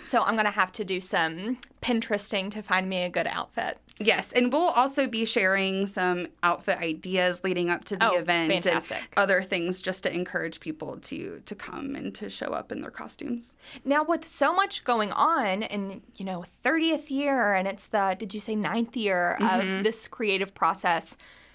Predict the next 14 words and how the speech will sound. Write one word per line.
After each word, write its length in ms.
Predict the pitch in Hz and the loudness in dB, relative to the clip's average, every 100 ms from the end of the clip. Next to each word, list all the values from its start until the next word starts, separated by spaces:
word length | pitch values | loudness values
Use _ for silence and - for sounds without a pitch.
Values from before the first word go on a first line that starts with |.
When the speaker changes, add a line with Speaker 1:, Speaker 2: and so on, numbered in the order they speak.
| _ - | _ -4
Speaker 1:
there 120 | 262 | -2
has 340 | 254 277 330 - | 2 2 2 0
to 120 | 415 | 0
be 160 | 339 | 2
a 60 | 330 | 0
little 280 | 247 240 254 | 0 0 0
bit 280 | 240 208 - | 0 -2 -2
of 520 | 202 185 185 - - - - | 0 0 0 -6 -20 -20 -8
growing 560 | - 202 226 262 247 | 0 4 4 4 2
pains 640 | 233 208 180 170 180 220 - | 0 -2 -2 -2 -6 -8 -2
that 200 | 190 190 | -2 0
comes 400 | 240 254 277 - | -2 0 0 -2
with 160 | 262 - | -4 -2
that. 260 | 160 170 | 0 0